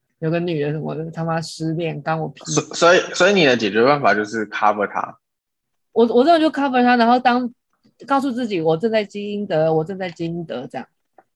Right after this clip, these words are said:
Speaker 1: 可是这个
Speaker 2: 这，这解决方法。
Speaker 1: 好，太烂。可是前提，这个用在
Speaker 2: 对。
Speaker 1: 你知道你一辈子不会再跟他见面，好，不要讲那么绝啦，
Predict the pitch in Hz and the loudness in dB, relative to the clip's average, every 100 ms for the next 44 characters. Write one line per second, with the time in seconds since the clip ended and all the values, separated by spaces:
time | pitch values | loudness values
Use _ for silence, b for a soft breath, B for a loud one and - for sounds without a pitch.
0 | _ _ _ _ _ _ - - - 240 | _ _ _ _ _ _ -20 -20 -8 0
1 | 320 220 330 330 269 240 120 123 147 156 | 2 4 4 4 4 4 2 4 2 4
2 | 147 107 - - - 202 233 302 285 247 | 4 4 0 -14 -4 0 2 4 4 2
3 | 208 294 254 226 233 - 294 254 254 240 | 2 0 2 0 0 -4 0 2 2 0
4 | 214 233 214 185 151 _ _ _ - 190 | 2 2 2 0 -4 _ _ _ -10 -10
5 | 165 226 226 208 180 175 208 175 165 165 | -6 0 4 4 0 -2 -2 -4 -4 -4
6 | 175 165 160 156 160 151 151 156 165 185 | -2 -4 -4 -6 -6 -8 -2 -2 0 0
7 | 185 156 170 147 - - | -2 -4 -4 -4 -6 -12